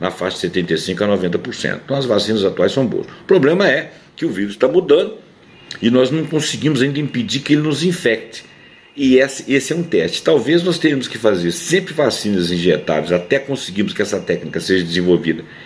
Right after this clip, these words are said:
e que a gente extermine eles. Isso pode levar dois anos, três anos, quatro anos, dez anos. Mas também tem o nosso organismo que pode reagir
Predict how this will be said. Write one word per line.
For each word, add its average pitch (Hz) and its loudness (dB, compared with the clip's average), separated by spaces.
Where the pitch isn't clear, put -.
e 90 0
que 87 -2
a - 4
gente 92 0
extermine 95 2
eles. 143 4
Isso 147 0
pode 127 2
levar - -4
dois 113 6
anos, 131 2
três 98 4
anos, 104 -2
quatro 95 0
anos, 113 -6
dez 85 2
anos. - -10
Mas 104 -2
também 113 2
tem 127 0
o 143 -2
nosso 127 0
organismo 123 0
que - -6
pode 117 2
reagir 135 0